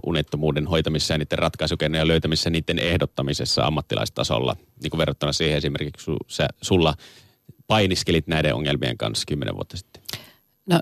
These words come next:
Speaker 2: nyt tää on hyvin kokemusperäinen tieto, joka tulee lähinnä mun asiakkailta, koska mähän itse en ole tarvinnut
Speaker 1: Mm.
Speaker 2: lääkärin apua tässä, tässä asiassa niin kuin, ö, yli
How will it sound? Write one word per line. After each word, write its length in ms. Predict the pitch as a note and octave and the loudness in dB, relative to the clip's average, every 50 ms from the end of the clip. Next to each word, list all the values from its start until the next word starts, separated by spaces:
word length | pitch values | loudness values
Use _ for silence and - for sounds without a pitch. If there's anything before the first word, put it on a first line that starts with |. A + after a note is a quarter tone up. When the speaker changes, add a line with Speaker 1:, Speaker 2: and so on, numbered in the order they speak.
| - _ | 2 _
Speaker 2:
nyt 200 | F3 F3+ E3 - _ _ _ _ | 2 2 2 2 _ _ _ _
tää 220 | E3+ D#3+ D3+ C#3 | 6 6 6 6
on 140 | C3+ C3+ C#3+ | 8 8 6
hyvin 180 | D#3 D3 C3+ | 6 6 6
kokemusperäinen 760 | - D#3+ D3 C3 C3 C3 C3+ C3 - - C#3 C3 C3+ C3+ C3 C3 | 6 4 4 4 4 2 2 0 2 2 4 6 6 6 6 6
tieto, 220 | - C#3+ C3+ - | 6 6 6 6
joka 160 | C#3 C#3 - D3 | 6 6 6 6
tulee 220 | - D#3 D3+ D3 | 6 6 6 8
lähinnä 220 | D3+ D3+ D#3 D#3+ | 8 8 8 8
mun 140 | D#3+ D#3+ E3+ | 8 8 8
asiakkailta, 460 | F3 E3+ - D3 C#3 - C#3+ C#3 C3+ | 8 8 6 4 4 4 4 4 4
koska 200 | - C#3 - - | 4 2 4 6
mähän 220 | C#3+ C#3+ C#3+ D#3 D#3+ | 6 8 8 8 8
itse 280 | D#3 - - C#3+ C3 | 6 6 6 4 6
en 120 | C3 C3+ C3+ | 6 6 6
ole 100 | C#3 C#3 - | 6 6 6
tarvinnut 360 | - C#3+ C#3 C3+ C3 C3 C3 | 4 4 6 6 6 6 6
Speaker 1:
Mm. 40 | C3+ | 6
Speaker 2:
lääkärin 380 | C3 C3 C3 - - C3 C3+ C#3 | 6 4 4 4 2 4 4 4
apua 240 | C3 - C3+ C3 | 4 4 4 2
tässä, 280 | - - C3+ - - - - - | 4 4 2 2 2 -2 -2 4
tässä 340 | - E3 D#3 A3+ - C#3+ C3 | 6 6 6 6 6 4 4
asiassa 360 | B2+ C3 B2+ C3 B2+ - - | 4 4 4 2 2 2 2
niin 120 | - C3 C#3+ | 0 0 2
kuin, 180 | - C#3 D3+ - - - - - - _ _ _ _ - - | 2 2 2 2 -2 -12 -20 -20 -20 _ _ _ _ -2 0
ö, 20 | C#3+ D3 D#3 D3+ D3 D3+ | 2 2 4 6 6 6
yli 140 | D3+ D3+ | 6 6